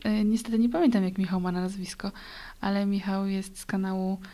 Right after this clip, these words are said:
e, Irańczyk w Polsce i na Instagramie też tak się nazywa, irańczyk P L na Instagramie się nazywa. Tam możecie posłuchać Michała, który, no, moim zdaniem, no, mówi jak Polak i te błędy, które popełnia, to świadczą o tym, że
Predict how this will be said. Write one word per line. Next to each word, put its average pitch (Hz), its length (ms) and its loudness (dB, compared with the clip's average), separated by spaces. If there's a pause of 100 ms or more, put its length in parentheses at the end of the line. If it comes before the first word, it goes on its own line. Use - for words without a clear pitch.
(300)
e, 190 220 -4
Irańczyk 208 480 2
w - 120 -12
Polsce 185 580 4
i 190 60 2
na 185 100 2
Instagramie 185 480 0
też - 140 -4
tak - 160 -10
się - 140 -4
nazywa, 185 240 -4
irańczyk 196 360 4
P - 160 0
L 185 240 2
na 185 100 0
Instagramie 180 460 -2
się - 80 -6
nazywa. 180 360 -4 (300)
Tam 196 120 0
możecie 190 300 0
posłuchać 185 400 -4
Michała, 190 320 0
który, 202 280 -4 (640)
no, 226 80 2
moim 233 160 10
zdaniem, 233 240 8
no, 226 80 4
mówi 220 200 4
jak 208 140 2
Polak 185 460 -2 (220)
i 185 160 -2
te 202 120 2
błędy, 202 240 4
które 202 200 0
popełnia, 208 480 2
to 233 100 0
świadczą 196 400 -2
o 185 40 0
tym, 196 200 0
że 196 180 2